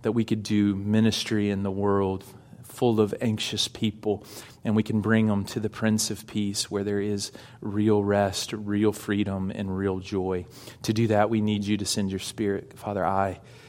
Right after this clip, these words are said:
need you. I declare my dependence on you, but I also have just a confidence that you love this church and you love these people more than I do. So we trust you to move and to act for our good. It's in Jesus' name we pray.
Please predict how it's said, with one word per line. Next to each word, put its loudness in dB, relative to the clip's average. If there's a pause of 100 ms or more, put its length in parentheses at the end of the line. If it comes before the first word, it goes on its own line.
(200)
need 2
you. 4
I 0
declare -2
my -2
dependence -2
on 0
you, -2
but -2
I 0
also -4
have 0
just -8
a -10
confidence -4
that -10
you -2
love 0 (380)
this 2
church 2
and -4
you 2
love 2
these -4
people -6
more -2
than -2
I -2
do. -2 (300)
So -10
we 0
trust 0
you 0
to -8
move 0 (100)
and -6
to -6 (140)
act 0 (340)
for 2
our 6
good. -4 (180)
It's -8
in -4
Jesus' -4
name -4
we -4
pray. -8